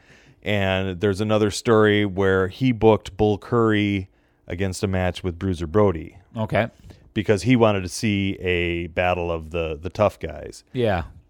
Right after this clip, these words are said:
Speaker 1: But Hart and other people tried to tell him, "Don't book this match 'cause Brody is not gonna lay down for a sixty-year-old man."
Speaker 2: Right.
Speaker 1: But Bosch still said, "Well, we'll just see what happens there."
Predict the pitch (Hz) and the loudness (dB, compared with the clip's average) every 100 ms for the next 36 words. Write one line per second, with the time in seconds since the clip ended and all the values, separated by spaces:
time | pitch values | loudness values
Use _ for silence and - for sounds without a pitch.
0 | - 117 101 92 - - 127 127 110 107 | 6 8 8 6 2 8 8 8 4 0
1 | 107 101 95 135 131 110 101 110 98 - | 2 2 2 0 2 2 4 2 2 0
2 | 107 95 87 85 87 101 - 98 - 98 | 0 -2 -6 -10 -2 -2 -2 -4 -4 -2
3 | 120 104 95 - - - 90 82 101 110 | 0 2 0 -6 -12 -8 -8 -4 4 6
4 | 110 92 90 85 90 87 95 87 87 90 | 4 2 -2 -2 -2 -2 -4 -4 -2 -2
5 | 90 90 92 90 90 90 92 - - 87 | 0 0 -2 -4 -8 -8 -8 -8 -8 -6
6 | 80 80 78 95 78 - - - 107 113 | -6 -8 -6 -6 -6 -10 -20 -14 -4 -2
7 | 92 90 - - 101 87 110 104 98 - | 0 -2 -6 0 0 4 6 8 4 0
8 | 104 - 92 110 98 92 101 85 90 - | -2 -2 0 2 2 2 0 0 -4 -6
9 | 104 90 87 80 87 85 87 82 113 113 | -6 -4 -4 0 -2 -2 -8 -4 2 2
10 | 90 90 | 2 0